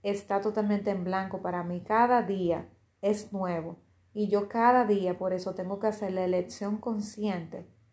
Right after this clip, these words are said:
de ser feliz. Aprende a ser feliz y elígete y elige tu felicidad por encima de todo.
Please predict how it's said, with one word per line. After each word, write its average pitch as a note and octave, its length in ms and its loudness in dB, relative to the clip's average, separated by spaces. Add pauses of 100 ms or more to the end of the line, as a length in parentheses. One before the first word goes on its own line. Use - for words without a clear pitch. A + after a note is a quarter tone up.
(200)
de F#3+ 240 0
ser G#3 560 0 (120)
feliz. - 560 -4 (460)
Aprende A#3 880 4
a G3 160 -4
ser F#3+ 300 -6
feliz F3+ 680 -6 (360)
y G#3+ 160 4
elígete G#3 920 2 (280)
y G3+ 100 2
elige A3+ 420 6
tu D4 300 0
felicidad G#3 760 0 (440)
por G#3 160 4
encima F#3+ 420 -2
de F3+ 100 0
todo. E3+ 400 -4